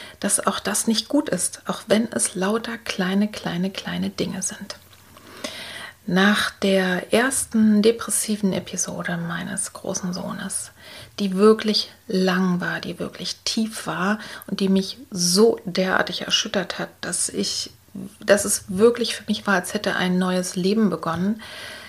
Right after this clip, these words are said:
ist es so, dass ich wirklich mit allen Dingen, die anschließend auf mich zukamen, und sei es eine kleine Beule im Auto oder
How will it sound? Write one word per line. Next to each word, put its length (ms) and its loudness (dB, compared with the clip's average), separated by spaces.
ist 220 -2
es 180 4
so, 400 4
dass 240 2
ich 260 -4
wirklich 380 -2
mit 240 0
allen 400 4
Dingen, 340 6
die 220 -4
anschließend 720 0
auf 200 0
mich 200 0
zukamen, 640 -2
und 160 2
sei 220 -2
es 140 -2
eine 120 2
kleine 500 -2
Beule 320 -2
im 180 -2
Auto 680 -2
oder 380 -2